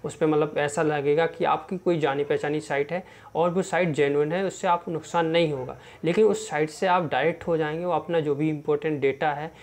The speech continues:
या कुछ इंपॉर्टेंट इन्फॉर्मेशन है वो उस साइट पे एंटर कर देंगे और उससे फिर अटैकर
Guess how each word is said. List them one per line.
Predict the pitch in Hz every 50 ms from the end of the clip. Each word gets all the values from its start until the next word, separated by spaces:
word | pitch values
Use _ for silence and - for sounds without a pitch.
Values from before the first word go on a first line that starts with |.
| - - -
या | 175 160
कुछ | - 180 165 -
इंपॉर्टेंट | 170 160 147 - 165 156 160 165 170 -
इन्फॉर्मेशन | - 151 143 - - 180 180 170 - - 175 165
है | 165 180 180 -
वो | 165 175 190 196 202
उस | 196 196 - - - - - _
साइट | - - 147 143 165 160 - -
पे | 180 180 180 185 185 - - - - - 156 143 139 - - - - _ _ _ - -
एंटर | 156 156 156 175 180
कर | 165 - 165 165
देंगे | 156 165 165 165 170 175 185
और | - - - 165
उससे | 165 - - 196 180
फिर | 170 - 180 170
अटैकर | 151 143 - 151 147 - - -